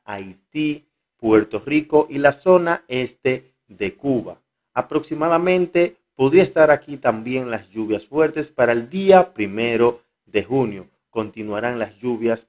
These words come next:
aún más fuertes en la República Dominicana, Haití, también Puerto Rico y la zona este de Cuba para el día dos de junio. Seguirán las lluvias muy fuertes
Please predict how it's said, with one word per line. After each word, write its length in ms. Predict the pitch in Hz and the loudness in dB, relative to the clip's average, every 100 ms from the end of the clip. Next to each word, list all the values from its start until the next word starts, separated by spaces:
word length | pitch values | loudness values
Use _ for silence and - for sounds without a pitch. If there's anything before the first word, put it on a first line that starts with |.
| _ | _
aún 400 | 131 156 170 180 | 2 4 2 2
más 220 | 202 190 | 2 2
fuertes 560 | - 180 170 170 170 - _ | 2 4 4 2 -4 -6 _
en 140 | - 156 | 0 2
la 80 | 160 | 4
República 640 | 156 160 202 185 185 151 | 2 4 2 2 2 2
Dominicana, 840 | 135 120 113 - 120 120 120 117 - | 2 -4 -10 2 4 4 -2 -10 -12
Haití, 680 | 101 98 _ 127 131 127 _ _ - | -16 -16 _ -2 -2 -2 _ _ -4
también 480 | 127 135 180 175 | -4 2 4 4
Puerto 420 | - 120 110 - 107 | 2 4 4 2 -8
Rico 540 | 139 139 - 139 135 _ _ _ | -4 -4 0 -2 -2 _ _ _
y 100 | 143 | 0
la 140 | 156 156 | 2 2
zona 420 | 190 190 170 - | 2 0 0 -2
este 360 | 139 127 - 113 | -2 -2 -2 -4
de 160 | 107 | -4
Cuba 460 | - 147 143 139 135 | -4 -4 2 2 2
para 180 | 104 101 | 0 0
el 180 | 98 | -4
día 420 | 98 143 143 135 - - | -8 -4 2 0 0 -6
dos 400 | 120 117 113 - _ _ _ | 0 2 2 -2 _ _ _
de 220 | _ 110 | _ -4
junio. 460 | 95 127 127 98 87 | 0 0 0 -2 -12
Seguirán 680 | _ 104 95 101 127 131 120 | _ -12 -10 -2 0 0 -4
las 240 | 101 - | -10 -10
lluvias 440 | 123 127 117 110 110 | -6 -4 -2 -2 -4
muy 360 | 131 214 214 | 0 2 2
fuertes 560 | 190 185 185 165 175 | 4 4 4 4 -4